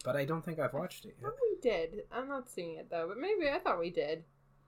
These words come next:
Speaker 2: Or,
Speaker 1: Hmm.
Speaker 2: like, we meant to. Who knows? Because I remember being like,
Speaker 1: Are
Speaker 2: "We
Speaker 1: you,
Speaker 2: should do
Speaker 1: are,
Speaker 2: this."
Speaker 1: are you and Ashley from a parallel universe?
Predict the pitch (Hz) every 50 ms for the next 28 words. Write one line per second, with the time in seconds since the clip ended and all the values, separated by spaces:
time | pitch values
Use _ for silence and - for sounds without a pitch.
0 | _ _ _ _ - - _ - _ _ _ _ _ _ _ _ _ _ - -
1 | - 208 247 320 370 381 370 370 - - 262 - - 208 233 285 339 294 247 226
2 | 233 240 220 208 - - 240 233 233 233 233 233 247 240 - 381 311 226 170 165
3 | 170 175 180 180 180 - - - 233 254 330 330 403 440 440 440 494 494 480 453
4 | 370 330 294 302 294 285 269 247 240 254 254 285 311 370 339 349 349 294 247 320
5 | 294 214 226 202 185 214 247 - - 180 190 208 269 339 330 226 180 196 196 -
6 | - 214 208 - - 190 170 147 - 170 160 160 165 165 165 165 151 139 131 139
7 | 165 165 170 196 185 151 - - - - -